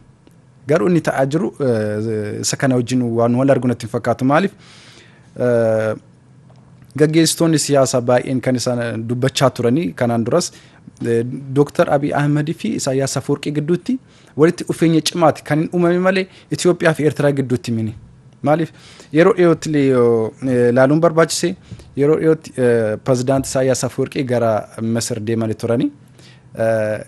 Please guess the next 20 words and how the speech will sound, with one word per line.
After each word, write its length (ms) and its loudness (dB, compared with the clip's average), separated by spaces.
erga 240 0
isaan 480 2
gara 200 2
Misir 280 0
deemanii, 500 0
deebi'anii 420 0
gara 180 2
biyyaatti 340 0
galanii, 300 0
muummichi 400 0
ministeeraa 360 -2
Dooktar 340 -4
Abiy 240 0
Ahmed 300 -2
deebi'anii 340 2
gara 180 -2
Eertiraa 280 -6
kan 140 -8
isaan 240 -6
deeman. 240 -8